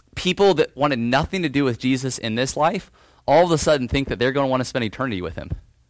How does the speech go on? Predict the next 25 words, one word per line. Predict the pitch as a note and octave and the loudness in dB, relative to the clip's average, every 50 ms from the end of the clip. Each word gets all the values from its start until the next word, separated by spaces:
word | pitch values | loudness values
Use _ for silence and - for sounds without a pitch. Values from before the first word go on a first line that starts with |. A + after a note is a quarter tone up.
| _ _ _ _ _ _ _ _ | _ _ _ _ _ _ _ _
Right? | - D#3+ F#3 | 2 4 4
I | G#3 | 6
mean, | G3+ G3 | 6 6
isn't | G3 G#3 B3+ | 4 6 6
that, | C4 B3 A3+ A3+ | 6 8 8 8
isn't | A3+ A3+ A#3+ | 6 6 6
that, | B3 F#3 | 6 6
I | G3 G#3 | 6 6
just | A3+ A3+ A3 | 6 4 4
find | - G#3+ G#3+ G#3 | 4 4 6 6
that, | G3 F#3+ | 6 6
like, | F#3 F3 E3+ D#3 | 6 6 6 6
ironic. | E3 E3 D3+ D#3 F3+ F#3 D#3 - | 6 6 8 8 8 6 6 4
Like, | - B2 - - - - - - - | 2 0 0 -2 -8 -20 -20 -10 0
hey, | - G#3+ G#3+ G#3 F#3+ | 4 6 6 8 8
I | D3 D#3+ E3+ F3 | 8 6 6 6
know | E3+ F3 F#3+ A3 A#3+ G#3+ | 6 8 8 8 8 8
that, | G#3 G#3 G3 | 6 6 6
like, | F#3 F3+ F3+ E3+ | 6 4 4 2
for, | - - F#3 F3+ F3 E3+ E3+ | 2 2 4 6 8 8 6
I | D#3+ E3 | 6 6
don't | E3 E3 D#3+ | 6 6 6
know, | D#3 | 6
the | D3+ D3+ | 6 6
last | D3+ D3+ D3+ D3+ C#3+ - - | 8 8 8 6 4 2 -4